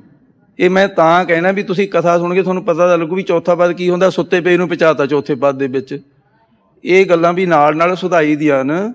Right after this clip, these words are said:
ਤੇ ਨੌ ਇਸ ਕਰਕੇ ਨਹੀਂ ਮੈਂ ਦੱਸਦਾ ਵੀ ਕਈ ਇਹਨਾਂ ਦੇ ਵੀ ਪੁਜਾਰੀ ਹੈਗੇ, ਫਿਰ ਉਹ ਬਾਅਦ 'ਚ ਗੜਬੜ ਕਰਦੇ ਆ ਮੇਰੇ ਨਾਲ। ਤੇ ਬਿਨਾਂ ਨਾਂ ਲਏ, ਨਾਲੇ ਸੰਤ ਗਿਆਨੀ ਗੁਰਬਚਨ ਸਿੰਘ ਜੀ ਦਾ ਵੀ ਇੱਕ ਨਿਯਮ ਸੀ ਸਾਡੇ ਵੱਡਿਆਂ ਦਾ,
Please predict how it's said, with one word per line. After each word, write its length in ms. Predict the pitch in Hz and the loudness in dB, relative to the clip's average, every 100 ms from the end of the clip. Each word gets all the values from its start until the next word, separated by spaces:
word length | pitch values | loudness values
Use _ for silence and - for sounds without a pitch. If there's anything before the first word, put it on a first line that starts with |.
| _ _ _ _ _ - | _ _ _ _ _ -8
ਤੇ 160 | 165 | -4
ਨੌ 300 | 151 151 165 | 0 0 2
ਇਸ 160 | 170 151 | 0 -4
ਕਰਕੇ 320 | 151 156 165 | -4 -4 -4
ਨਹੀਂ 120 | 165 | -6
ਮੈਂ 120 | 175 165 | -4 0
ਦੱਸਦਾ 320 | 160 151 165 | 0 0 -2
ਵੀ 160 | 165 | -2
ਕਈ 240 | 165 165 160 | -4 -2 -2
ਇਹਨਾਂ 420 | 160 160 170 180 | -2 -2 -2 -2
ਦੇ 80 | 180 | -2
ਵੀ 120 | 180 | -4
ਪੁਜਾਰੀ 400 | 175 160 156 160 175 | -4 0 0 0 -2
ਹੈਗੇ, 220 | 156 170 | 0 -2
ਫਿਰ 180 | 160 160 | -2 -2
ਉਹ 120 | 160 | 0
ਬਾਅਦ 240 | 143 160 | 2 2
'ਚ 80 | 170 | 2
ਗੜਬੜ 320 | 147 147 143 | 0 0 0
ਕਰਦੇ 300 | 151 131 117 | 0 0 0
ਆ 40 | 117 | -2
ਮੇਰੇ 200 | 117 107 | -2 -4
ਨਾਲ। 240 | 101 92 - _ _ _ _ _ _ _ | -6 -8 -14 _ _ _ _ _ _ _
ਤੇ 100 | 156 | -6
ਬਿਨਾਂ 320 | 143 147 170 170 | -2 0 0 2
ਨਾਂ 200 | 170 165 | 0 2
ਲਏ, 200 | 165 165 | 2 2
ਨਾਲੇ 260 | 165 175 | 0 0
ਸੰਤ 260 | 165 151 160 | -2 -4 -2
ਗਿਆਨੀ 260 | 170 175 | -4 -2
ਗੁਰਬਚਨ 460 | 156 143 143 147 170 | -2 0 -2 -2 -8
ਸਿੰਘ 240 | - 175 | -6 -6
ਜੀ 120 | 165 170 | -4 0
ਦਾ 160 | 170 | 2
ਵੀ 160 | 160 165 | 2 0
ਇੱਕ 420 | 151 165 160 165 | -2 -2 0 0
ਨਿਯਮ 380 | 151 143 156 185 | 0 0 0 0
ਸੀ 180 | 160 135 | -2 -4
ਸਾਡੇ 260 | 135 131 135 | -2 0 0
ਵੱਡਿਆਂ 340 | 123 120 110 | -2 -2 -4
ਦਾ, 180 | 95 | -6